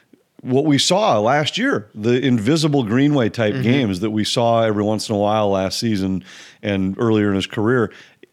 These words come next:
Speaker 1: He hasn't had one of those probably, I mean, go back to, what, mid-November probably? I mean, it's
Speaker 2: Yeah.
Speaker 1: uh, and,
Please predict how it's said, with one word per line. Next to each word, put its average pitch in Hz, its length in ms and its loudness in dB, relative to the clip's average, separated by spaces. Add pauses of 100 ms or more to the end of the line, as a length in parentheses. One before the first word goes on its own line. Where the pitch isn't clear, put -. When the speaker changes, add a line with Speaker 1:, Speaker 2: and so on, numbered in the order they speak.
Speaker 1:
He 151 100 -2
hasn't 285 240 0
had 190 200 2
one 320 140 0
of 135 80 2
those 104 220 0
probably, 147 640 -2
I 117 40 -2
mean, 110 360 -2
go 170 100 -4
back 160 320 -2
to, 98 320 -2
what, 120 200 -4
mid-November 131 800 -2
probably? 208 600 -4
I - 20 0
mean, 135 200 2
it's 123 260 -2 (180)
Speaker 2:
Yeah. 113 220 -2
Speaker 1:
uh, 113 240 -2
and, 123 380 2